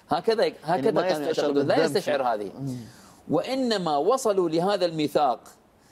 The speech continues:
Speaker 1: بعدما طحنتهم الحروب، ورأوا أنهم قد جاروا كثيرًا في، في انتهاك الدماء،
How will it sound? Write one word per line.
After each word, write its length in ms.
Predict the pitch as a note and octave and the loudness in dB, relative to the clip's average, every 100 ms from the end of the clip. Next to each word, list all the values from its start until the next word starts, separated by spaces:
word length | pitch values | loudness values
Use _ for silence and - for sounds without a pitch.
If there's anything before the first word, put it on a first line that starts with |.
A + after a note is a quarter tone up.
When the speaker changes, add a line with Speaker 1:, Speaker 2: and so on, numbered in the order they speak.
| _ - | _ -2
Speaker 1:
بعدما 680 | D3+ G#3 G3+ G3+ F#3+ F#3 E3 | 0 0 2 2 2 -2 -2
طحنتهم 720 | - E3 F3+ A3 - F#3 F3 | -4 -2 -2 -4 -2 -2 0
الحروب، 440 | D#3 D#3+ F3 D#3 - - _ _ _ - | 0 0 2 2 -2 -16 _ _ _ -2
ورأوا 500 | D3 A3 A3+ G3 F#3 | 0 2 0 0 -2
أنهم 520 | G#3+ G3+ F#3+ F#3+ E3+ - - _ _ | 0 2 2 0 -4 -12 -20 _ _
قد 260 | F3+ E3+ D#3 | 0 0 2
جاروا 440 | G3 G#3+ G3+ G3 - | 2 2 2 2 2
كثيرًا 640 | F3 F#3+ G#3 F#3 E3 A#2+ G#2 | 0 2 2 2 0 -4 -6
في، 320 | - D#3 D3+ | -2 0 0
في 120 | - | -2
انتهاك 380 | D#3+ D3+ E3+ E3+ | -4 0 0 -2
الدماء، 400 | D3 C#3+ E3 F#3+ | -4 -2 -2 -4